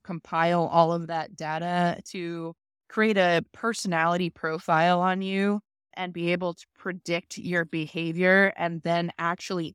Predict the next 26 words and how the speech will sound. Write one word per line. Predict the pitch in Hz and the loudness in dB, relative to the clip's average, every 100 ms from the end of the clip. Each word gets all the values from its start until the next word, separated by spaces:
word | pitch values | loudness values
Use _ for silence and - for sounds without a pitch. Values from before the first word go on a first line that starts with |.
| - | -12
influence | 170 190 - 233 233 247 247 | -8 -6 -6 -6 -4 -4 -6
your | 240 226 | -10 -8
behavior | 233 240 240 233 254 262 | -4 -2 -2 -2 -2 0
with | 214 190 | 0 -2
the | 170 | -4
words | 170 165 175 202 - | -6 -4 -4 -6 -10
they | 208 | -6
use | 214 185 185 196 196 208 220 190 | -4 -2 -2 -2 -2 -4 -6 -6
and, | 165 165 - _ - | -6 -8 -14 _ -2
and | 170 | -2
how | - - 160 180 | -2 2 6 6
they | 196 196 | 6 6
market | 196 226 262 262 | 4 2 -4 -8
that | 254 269 | -10 -12
product | 262 262 285 - | -10 -8 -10 -12
to | 302 | -10
you, | 311 320 330 - _ _ _ - | -4 -2 -2 -4 _ _ _ -10
that | 320 403 | -8 -10
could | _ | _
be | - - | -20 -14
pretty | 330 330 | -8 -8
terrifying | - 277 330 - 202 196 185 | -6 -6 -6 -6 -4 -4 -4
if | 190 | -8
you're | 190 | -6
paying | 226 214 202 | -2 0 -2
attention. | 202 233 - 160 170 | -4 -6 -6 -12 -14